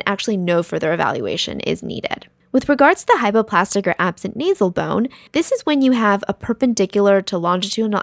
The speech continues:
axis of the nose in the mid-sagittal plane of the fetal face.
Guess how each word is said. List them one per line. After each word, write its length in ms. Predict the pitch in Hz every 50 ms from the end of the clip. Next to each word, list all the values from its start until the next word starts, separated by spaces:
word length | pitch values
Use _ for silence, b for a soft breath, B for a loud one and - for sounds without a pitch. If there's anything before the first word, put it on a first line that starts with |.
| - 160
axis 340 | 156 160 - - 185 180
of 80 | 190 175
the 80 | - 180
nose 440 | 175 175 170 151 123 170 170 175
in 100 | - 180
the 80 | 175 170
mid-sagittal 760 | 170 165 170 170 170 - - 180 165 170 165 165 160 143 -
plane 400 | - - - - 131 170 170 165
of 80 | -
the 100 | - 165
fetal 360 | 175 - - 170 165 160 - -
face. 540 | - - - - 262 349 392 - - -